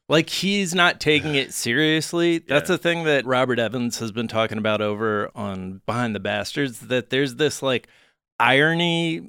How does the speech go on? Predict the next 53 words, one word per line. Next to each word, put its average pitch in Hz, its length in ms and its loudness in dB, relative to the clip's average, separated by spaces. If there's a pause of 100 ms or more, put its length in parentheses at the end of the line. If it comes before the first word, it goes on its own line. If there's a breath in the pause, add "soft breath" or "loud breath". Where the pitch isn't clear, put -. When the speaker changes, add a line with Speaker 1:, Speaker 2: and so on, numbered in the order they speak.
Speaker 1:
uh, 117 300 0
aspect 127 640 0
of 113 80 -4
fascism 135 920 0
that 117 180 -4
we 120 100 -2
kind 123 240 -2
of 104 140 -4
write 107 240 -2
out 110 200 0
of 107 240 -6
history 123 400 -2
'cause 117 140 -6
it 107 140 -4
doesn't, 123 220 -2
like, 107 200 -6
totally 113 400 -4
make 104 300 -4
sense. 113 360 -6
But, 104 220 -6
like, 101 260 -8 (420 loud breath)
Hitler 139 440 2
was 123 260 0
always, 120 360 0
like, 104 260 -4
joking 110 420 -2
around 110 460 0
in 143 120 0
his 147 120 -4
speeches, 165 500 -2
but 139 180 -4
we, 123 140 -2
like, 107 300 -4
cut 120 240 -4
that 101 160 0
out 101 240 0
and 120 100 -4
make 110 160 0
it 107 120 -12
seem 117 200 -2
like 104 200 -4
he 120 80 -4
was 107 180 -4
always 104 220 -2
very 110 260 -2
serious 110 580 -2
and - 120 -2
Speaker 2:
Right. 80 200 -4
Speaker 1:
angry 123 460 -2
and 147 160 -2
shit. 175 340 -2
But, 135 140 -2
like, 120 300 -2